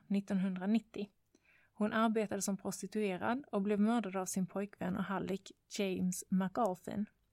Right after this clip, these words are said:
När James häktades började han göra väldigt många uttalanden om saker som inte var relevanta för det han stod åtalad för. Bland annat så sa han att kvinnan han skjutit var uppväxt tillsammans med The Fort Worth Trio, Rachel, Renee och Julie.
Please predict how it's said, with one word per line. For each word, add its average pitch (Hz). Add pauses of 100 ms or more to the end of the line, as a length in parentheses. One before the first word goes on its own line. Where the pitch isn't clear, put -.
(260)
När 196
James 214
häktades 196
började 196
han 185
göra 190
väldigt 202
många 196
uttalanden 185
om 196
saker 214
som 208
inte 220
var 185
relevanta 190 (200)
för -
det 214
han 208
stod 190
åtalad 208
för. - (540)
Bland 214
annat 226
så 208
sa 202
han 190
att 208
kvinnan 220
han 185
skjutit - (300)
var 226
uppväxt 226
tillsammans 220
med 196
The 202
Fort 220
Worth 190 (240)
Trio, 202 (460)
Rachel, 208 (140)
Renee 202
och 196
Julie. 240